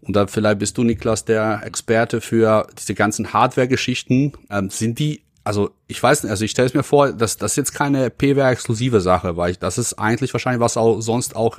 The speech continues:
eine Webseite theoretisch über JavaScript machen könnte, ne? Also die bekommt keine zusätzliche Rechte, nur weil die jetzt auf einmal P W A ist. Oder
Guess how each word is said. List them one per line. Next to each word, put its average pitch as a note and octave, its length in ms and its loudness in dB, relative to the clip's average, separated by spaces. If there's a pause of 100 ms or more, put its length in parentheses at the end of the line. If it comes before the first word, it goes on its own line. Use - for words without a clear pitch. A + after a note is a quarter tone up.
eine G#2 460 0 (560)
Webseite G#2 680 2
theoretisch G#2+ 460 0
über G#2 140 0
JavaScript G#2 840 2
machen G2+ 240 -2
könnte, G2+ 320 -2
ne? F2+ 160 -2
Also F2+ 200 -4
die F2 160 -4
bekommt G#2+ 260 -2
keine A2 180 2
zusätzliche G#2+ 540 0
Rechte, G#2+ 260 0
nur G2+ 160 2
weil F#2+ 100 4
die F#2+ 60 0
jetzt F#2+ 140 -2
auf G2 100 -4
einmal F#2+ 180 2
P F#2+ 200 -2
W F2 80 0
A G2+ 180 2
ist. - 280 -6 (360)
Oder F2+ 320 -2